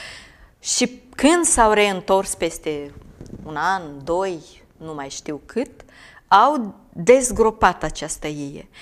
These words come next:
Deci era un simbol al familiei, era,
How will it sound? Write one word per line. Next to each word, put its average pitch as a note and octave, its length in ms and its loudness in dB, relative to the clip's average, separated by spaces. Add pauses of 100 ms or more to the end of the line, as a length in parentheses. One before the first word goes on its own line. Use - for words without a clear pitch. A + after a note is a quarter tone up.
(160)
Deci - 180 -8
era B3 580 0
un A3 160 -4
simbol G#3 540 2
al D3+ 120 -8
familiei, D3 840 -12 (380)
era, A3 520 -2